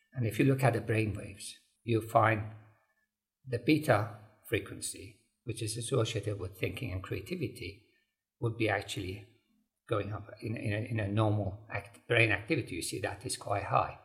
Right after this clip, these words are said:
But if you're trying to relax, especially if you want to go to sleep,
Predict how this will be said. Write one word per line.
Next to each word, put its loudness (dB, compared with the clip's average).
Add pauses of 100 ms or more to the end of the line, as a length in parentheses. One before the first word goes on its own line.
(640)
But 0
if 0
you're 4
trying 6
to -6
relax, -6 (440)
especially -2
if -10
you -8
want -8
to -12
go -10
to -12
sleep, -4